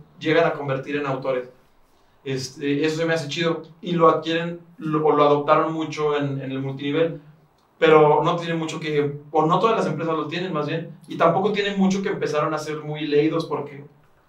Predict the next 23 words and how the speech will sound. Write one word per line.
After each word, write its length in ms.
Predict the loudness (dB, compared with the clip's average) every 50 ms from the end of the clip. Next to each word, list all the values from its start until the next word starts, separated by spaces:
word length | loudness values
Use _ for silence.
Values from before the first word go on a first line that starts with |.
| _ _ _ _ _ -10
hay 160 | -2 2 4
bast-, 220 | 6 6 4 4 4
hay 80 | 4
varias 240 | 4 4 4 2 0
empresas 520 | -2 -4 -4 -2 -2 -2 -2 -2 -4 -8 -12 -18 -20 _ _ _ _ _ _ _ _
que 120 | -8 -4
conozco 520 | -2 -2 0 0 0 0 -2 -2 -4 -4 -2
que 100 | -2 -2
no 920 | -2 -2 -2 -2 -2 -2 -2 -2 -2 0 0 0 0 0 0 -2 -4 -8 -8
tienen 480 | -8 -8 -6 -6 -6 -6 -6 -4 -2
nada, 340 | -2 0 0 0 0 0 0
nada 460 | -2 -2 -2 -2 -2 -4 -6 -10 -16 -20 _ -12 -6
de 120 | -4 -2
cercanía 540 | 0 0 -2 -2 -4 -4 -4 -4 -6 -6 -6
con 460 | -6 -6 -6 -6 -6 -8 -10 -14 -18 -20 -20 -20 -16
nada 400 | -10 -4 0 0 2 2 4 2
de 120 | 2 0
literatura 420 | -2 -2 -4 -6 -6 -6 -6 -6 -4
de 140 | -4 -6 -6
esa 200 | -8 -8 -8 -8
ni 120 | -8 -8
nada 260 | -10 -10 -10 -8 -8
de 120 | -8 -10